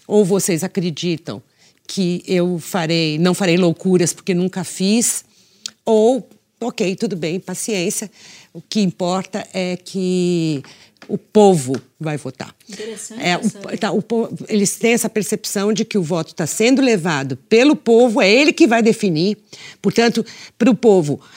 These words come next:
Speaker 1: fazer programa econômico, dizer que vai fazer, privatizar, o que vai não sei o quê, não tem a menor importância.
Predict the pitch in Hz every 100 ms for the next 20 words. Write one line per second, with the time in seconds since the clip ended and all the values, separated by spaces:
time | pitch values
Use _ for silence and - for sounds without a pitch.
0 | - - 214 165 196 202 165 208 180 202
1 | 147 135 175 208 180 156 165 143 165 143
2 | 196 196 147 170 175 180 165 127 160 170
3 | 151 151 - 143 120 127 151 196 - 156
4 | 170 156 170 208 - - _ - 196 196
5 | 180 180 165 202 233 196 - 175 202 -